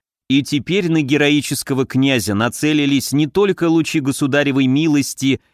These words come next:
и объективы, но наверняка и что-то крупнокалиберное и опасное.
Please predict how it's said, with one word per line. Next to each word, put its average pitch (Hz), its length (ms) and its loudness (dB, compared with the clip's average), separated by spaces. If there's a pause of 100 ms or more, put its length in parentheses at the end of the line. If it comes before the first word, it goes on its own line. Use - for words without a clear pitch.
и 127 120 2
объективы, 143 840 -2 (460)
но 131 240 0
наверняка 214 600 2
и 208 100 0
что-то 190 420 0
крупнокалиберное 160 1120 0
и 139 180 0
опасное. 113 840 0